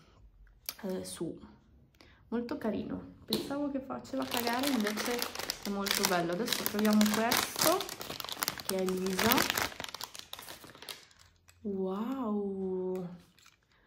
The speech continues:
questo invece gira, c'ha la rotellina qua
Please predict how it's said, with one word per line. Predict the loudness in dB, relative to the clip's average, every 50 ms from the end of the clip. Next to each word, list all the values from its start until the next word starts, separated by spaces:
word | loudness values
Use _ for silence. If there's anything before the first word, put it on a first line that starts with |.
| -20 -20 -8
questo | -4 -2 -2 0 2 4
invece | 8 8 8 8 6 4 4 4 4
gira, | 4 2 2 2 2 4 4 4 2 0
c'ha | 0 0 2
la | 4 4 4
rotellina | 4 2 0 2 2 4 6 6 6 6 6 8 8 8 8 6 2 0
qua | -2 -2 -2 0 2 2 2 2 0